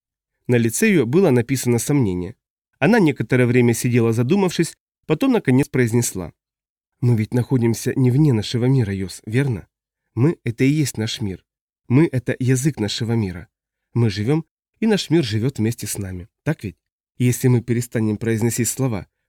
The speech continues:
то что же останется в нашем мире?" Элайд вся дрожала от напряжения и усталости. Руки ее спазматически вздрагивали. Рот невольно окривился,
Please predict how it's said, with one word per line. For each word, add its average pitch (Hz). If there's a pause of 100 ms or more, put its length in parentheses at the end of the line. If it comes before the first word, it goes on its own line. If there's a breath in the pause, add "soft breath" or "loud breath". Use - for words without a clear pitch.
то 123
что 123
же 113
останется 117
в 113
нашем 120
мире?" 120 (600)
Элайд 123
вся 131
дрожала 120
от 113
напряжения 120
и 131
усталости. 95 (360)
Руки 185
ее 123
спазматически 127
вздрагивали. 107 (480)
Рот 131
невольно 123
окривился, 117